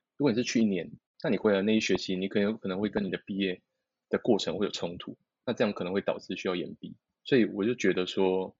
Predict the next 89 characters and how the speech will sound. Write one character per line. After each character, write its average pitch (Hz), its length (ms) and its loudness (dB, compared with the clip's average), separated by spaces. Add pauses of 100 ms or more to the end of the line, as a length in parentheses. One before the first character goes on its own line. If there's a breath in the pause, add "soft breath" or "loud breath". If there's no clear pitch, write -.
(160)
因 180 120 4
为， 175 100 2
因 180 80 4
为 98 60 4
我， 92 180 -2
我 113 140 -4
大 131 160 6
二 120 60 8
的 98 80 6
时 - 100 -2
候 98 60 2
就 104 80 0
发 98 160 2
现， 95 160 -2
诶， 120 180 -6
大 110 100 4
三 104 160 2
就 110 100 4
有 80 60 2
这 98 60 -2
个 92 80 -4
交 90 120 0
换 92 240 -2
计 92 180 -6
划， 90 140 -6
而 85 60 -2
且 - 240 -4
同 98 160 -2
时 104 100 -2
有 85 120 2
东 80 180 -8
大， 78 160 -6 (240)
因 117 100 0
为 123 140 4 (200)
东 120 160 6
大 107 180 2
在 107 160 2
那 101 160 2
一 - 20 2
年 92 180 0
是 104 80 -12
第 95 160 -2
一 92 40 -2
次 - 120 -8
开， - 200 -8 (720)
就 113 120 0
是 113 80 0
过 113 160 4
去 107 140 2
是 110 80 0
没 101 80 2
有 90 80 0
开 92 180 -4
过， 87 140 -4
就 - 100 -8
算 120 80 -4
是 - 80 -16
第 90 120 -6
一 92 40 -2
次 98 140 -8
开， - 200 -10 (460)
然 92 140 -8
后 95 280 0 (200)
算 127 120 0
是 123 100 0
一 - 20 4
个 110 80 4
非 113 100 6
常 98 380 4
宝 87 100 2
贵 113 160 6
的 92 60 6
机 - 120 -2
会 101 120 2
了。 87 100 2
我 92 80 4
不 143 80 4
想 104 140 6
说 110 160 4
等 87 160 0
到， 90 140 2
诶， 101 160 -2
大 95 200 4
四 92 240 -4 (240)
时 98 140 0
候 90 80 2
发 104 140 4
现， 101 100 6
诶， 127 240 2